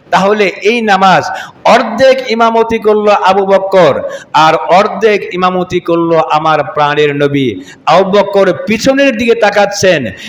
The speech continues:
এবং জায়গা সরে আসলেন, কি আমার নবীকে এই মুসল্লায় দিয়ে দিলেন। নামাজের মাঝখানে এত কিছু যে ঘটলো,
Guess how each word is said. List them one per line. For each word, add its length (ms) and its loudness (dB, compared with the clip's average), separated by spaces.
এবং 360 2
জায়গা 420 4
সরে 360 2
আসলেন, 580 0
কি 140 -4
আমার 300 2
নবীকে 360 0
এই 120 4
মুসল্লায় 600 0
দিয়ে 160 2
দিলেন। 420 0
নামাজের 600 2
মাঝখানে 1160 0
এত 320 2
কিছু 260 -2
যে 160 4
ঘটলো, 720 2